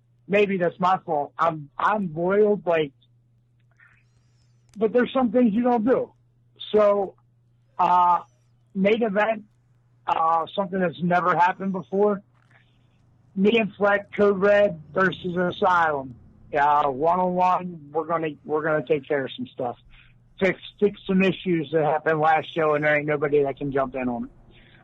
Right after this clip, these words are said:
Um, I, I can't really let what happened stand.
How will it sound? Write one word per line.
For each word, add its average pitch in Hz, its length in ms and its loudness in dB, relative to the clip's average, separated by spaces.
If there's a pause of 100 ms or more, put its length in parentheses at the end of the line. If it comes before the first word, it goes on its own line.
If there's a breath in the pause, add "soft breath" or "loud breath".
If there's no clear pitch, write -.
(120)
Um, 127 360 2 (1000)
I, 165 140 2 (120)
I 151 60 -2
can't 156 300 -2
really 160 260 2
let 147 360 -2
what 139 180 -2
happened 131 400 -2 (120)
stand. 151 400 -8